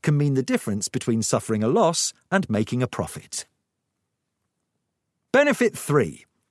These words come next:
an even more exciting one. C R O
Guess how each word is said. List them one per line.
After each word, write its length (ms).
an 200
even 360
more 260
exciting 580
one. 320
C 320
R 240
O 260